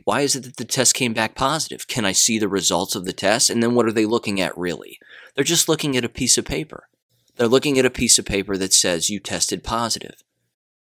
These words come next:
But they haven't looked up the history of the test. They don't know that the P C R test does nothing. It doesn't test for anything.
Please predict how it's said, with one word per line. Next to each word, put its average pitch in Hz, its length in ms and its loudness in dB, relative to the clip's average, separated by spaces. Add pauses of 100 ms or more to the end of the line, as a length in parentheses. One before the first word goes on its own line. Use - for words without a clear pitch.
(140)
But 123 140 -2
they 143 100 6
haven't 135 280 2
looked 120 200 0
up 117 100 -4
the 110 80 -6
history 107 380 -2
of 101 120 -4
the 110 60 -4
test. - 520 -4 (800)
They 120 140 6
don't 135 240 2
know 90 420 -4 (720)
that - 180 -2
the 110 80 2
P 110 180 0
C 107 220 6
R 104 180 6
test 85 440 -4 (220)
does 107 240 4
nothing. 123 400 0 (1200)
It 117 140 -2
doesn't 120 300 4
test - 320 4
for - 200 2
anything. 123 480 -4